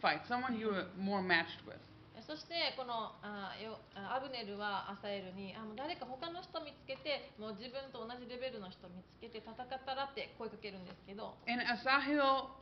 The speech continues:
Speaker 1: persists, right? But Abner kills him, and how he kills him is he kills him with the blunt end of the spear, of his, uh, spear. So he thrusts it backwards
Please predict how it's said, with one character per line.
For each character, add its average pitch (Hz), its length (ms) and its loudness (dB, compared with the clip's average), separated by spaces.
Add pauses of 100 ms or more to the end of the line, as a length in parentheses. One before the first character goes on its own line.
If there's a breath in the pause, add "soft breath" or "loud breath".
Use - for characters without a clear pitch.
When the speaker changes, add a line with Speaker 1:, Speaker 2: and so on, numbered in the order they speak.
(180)
Speaker 1:
persists, - 680 2
right? 208 180 6
But 214 120 4 (160)
Abner 262 420 6
kills 262 380 4
him, 160 180 6 (480 loud breath)
and 226 200 8
how 247 160 8
he 240 80 6
kills 285 280 6
him 220 120 2
is 190 160 0
he 226 160 -8
kills 262 260 4
him 240 120 2
with 208 120 0
the 165 200 0
blunt 247 400 10
end 226 180 2
of 202 220 4
the 180 80 0
spear, 190 540 6
of 180 160 4
his, 180 180 0 (100)
uh, 151 160 6 (160)
spear. 180 380 6 (300 loud breath)
So 220 80 6
he 196 140 6 (140)
thrusts 254 420 6
it 214 140 0
backwards 180 600 8